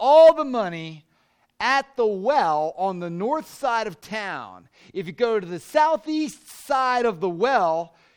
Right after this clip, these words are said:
count five bricks down, there's a loose brick. It's all there. He can have it. All the money is behind it.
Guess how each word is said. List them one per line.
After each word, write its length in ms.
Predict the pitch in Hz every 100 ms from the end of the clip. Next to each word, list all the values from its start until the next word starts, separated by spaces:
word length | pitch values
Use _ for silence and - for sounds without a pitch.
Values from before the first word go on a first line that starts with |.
| _ _ _ -
count 340 | - 233 185
five 560 | - - 269 294 320 208
bricks 400 | 240 277 269 -
down, 680 | - 254 240 214 190 185 180
there's 160 | 185 165
a 80 |
loose 480 | 180 170 240 320 -
brick. 560 | _ - 220 165 139 _
It's 320 | 254 233 - - _ -
all 480 | 247 285 302 294
there. 680 | 269 247 214 190 185 185 180 _ _ _
He 300 | - 180 220
can 220 | - 277
have 420 | 208 233 208 165
it. 340 | 156 151 151 - _ _ _ _ _ _ _ _
All 240 | 190 226 254
the 100 | 247
money 280 | 233 226 214
is 120 | 151
behind 380 | 170 160 151
it. 120 | 123